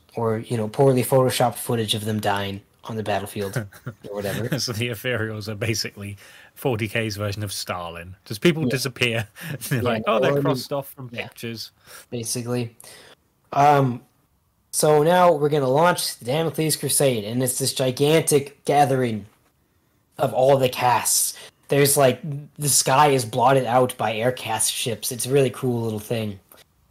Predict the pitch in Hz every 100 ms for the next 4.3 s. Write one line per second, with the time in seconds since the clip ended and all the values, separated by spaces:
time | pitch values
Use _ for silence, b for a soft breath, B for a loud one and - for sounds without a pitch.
0 | - 135 135 127 143 135 139 127 - 127
1 | 123 - - 123 120 113 131 117 120 117
2 | - - 123 120 117 107 113 107 113 113
3 | 113 107 98 - 117 113 131 120 117 113
4 | 117 107